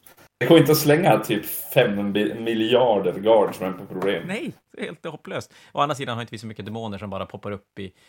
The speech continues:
Speaker 2: i tiotusental, eh, och bara slåss om och om igen.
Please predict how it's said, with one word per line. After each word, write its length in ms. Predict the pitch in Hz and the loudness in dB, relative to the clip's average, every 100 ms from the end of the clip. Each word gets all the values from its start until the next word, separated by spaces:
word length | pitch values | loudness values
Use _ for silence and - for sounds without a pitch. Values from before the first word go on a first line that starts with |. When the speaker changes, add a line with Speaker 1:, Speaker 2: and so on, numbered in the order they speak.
| _ - | _ -20
Speaker 2:
i 100 | 110 | -14
tiotusental, 760 | 107 101 107 98 101 113 98 92 _ _ _ _ _ | -8 -8 -8 -10 -6 -4 -4 -8 _ _ _ _ _
eh, 220 | 101 87 85 _ _ | -16 -16 -18 _ _
och 100 | 113 | -12
bara 220 | 104 98 | -8 -10
slåss 340 | - 98 - - | -10 -14 -14 -10
om 180 | 104 98 | -8 -6
och 100 | 98 | -8
om 120 | 98 | -8
igen. 300 | 110 104 92 | -6 -8 -10